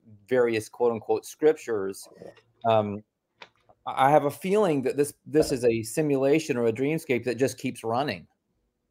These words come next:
so that we don't n-, ever get pulled into anything until we get out. There's a line, I can't remember who,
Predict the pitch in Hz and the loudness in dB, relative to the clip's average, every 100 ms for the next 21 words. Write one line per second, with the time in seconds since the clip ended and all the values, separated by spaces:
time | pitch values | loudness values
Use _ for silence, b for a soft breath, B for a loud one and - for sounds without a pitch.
0 | _ _ _ - 127 123 123 131 127 120 | _ _ _ 0 2 2 2 0 2 2
1 | 110 - _ _ _ 127 127 - 127 139 | 0 -10 _ _ _ -8 -8 -2 6 8
2 | 156 123 104 - _ - 117 120 - 151 | 8 6 4 -2 _ -4 -4 -2 2 4
3 | 139 131 120 127 185 - 117 110 110 143 | 4 4 2 0 -2 -2 -4 -4 -2 0
4 | 127 127 127 117 127 123 101 117 113 117 | 2 2 4 4 6 4 2 0 2 2
5 | 131 151 147 139 147 - 269 - 147 143 | 2 4 2 0 -4 -6 -6 -2 0 0
6 | 131 123 117 131 127 120 - | 2 0 0 -4 -4 -6 -10